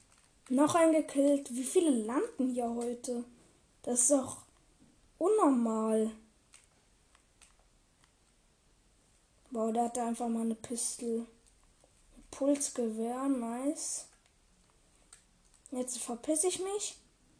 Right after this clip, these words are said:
Mit dem Gleiter. Tschüss.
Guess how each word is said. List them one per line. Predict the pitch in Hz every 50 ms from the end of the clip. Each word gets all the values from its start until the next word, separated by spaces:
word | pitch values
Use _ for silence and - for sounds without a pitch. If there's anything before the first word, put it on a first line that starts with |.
| _ _ _ _ _ _ _ - _ _ _ _ _ _ _ _ _ _ _ _ _ 302 302 _ _ _ - -
Mit | - 269 233 - -
dem | 277 285 277
Gleiter. | 277 - 269 247 240 233 233 226 226 - - - 247 233 220 226 226 226 226 226 220 - - _ _ _ _ _ _ _ _ _ - - - - - - - _ _ - _ _ _ _ _ _ _ - - _ _ _ - - - - - _ _ - - _ _ -
Tschüss. | - - 269 240 233 226 220 - - - -